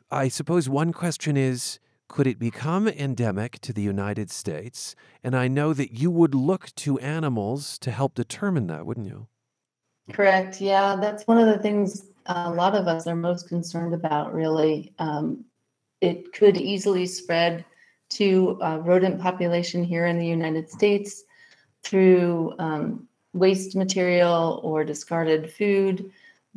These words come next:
Speaker 2: uh, from a person who has monkeypox. And so that kind of reverse transmission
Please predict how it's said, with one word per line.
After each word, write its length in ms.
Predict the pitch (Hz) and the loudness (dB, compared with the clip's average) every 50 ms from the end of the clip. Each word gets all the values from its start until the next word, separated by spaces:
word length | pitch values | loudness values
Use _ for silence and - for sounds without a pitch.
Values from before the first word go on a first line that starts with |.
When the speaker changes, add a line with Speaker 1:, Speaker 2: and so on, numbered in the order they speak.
| - - - | -8 -4 0
Speaker 2:
uh, 320 | 170 165 160 151 147 151 | 2 4 4 4 2 0
from 240 | 151 - 175 165 160 | -2 -2 0 0 0
a 80 | 147 | 0
person 460 | 151 151 - 165 156 - - 160 160 165 | -2 -4 -6 -6 -6 -4 -4 -6 -4 -4
who 140 | 175 160 | -4 -6
has 340 | 160 - 160 151 160 156 156 | -6 -4 -2 -2 -2 -2 -2
monkeypox. 840 | 156 151 156 156 160 165 - - 165 147 139 135 135 - - - - | -4 -6 -6 -6 -6 -10 -6 -2 -2 -2 0 -2 -4 -8 -14 -10 -6
And 180 | 165 160 151 | -6 -6 -6
so 360 | - - - 165 156 156 156 | -6 -4 0 2 4 4 4
that 280 | 151 151 147 147 147 - | 4 2 0 -2 -2 -6
kind 220 | - 170 160 160 | -6 -4 -2 -2
of 140 | 156 143 - | -2 -2 -2
reverse 440 | 214 160 151 165 175 180 185 185 - | -2 -4 0 0 2 0 0 0 -6
transmission 880 | - - 175 165 156 156 - 175 175 175 - 170 160 156 156 156 160 | -6 -6 -4 -4 -4 -4 -4 -6 -6 -4 -2 -2 -2 0 0 -2 -4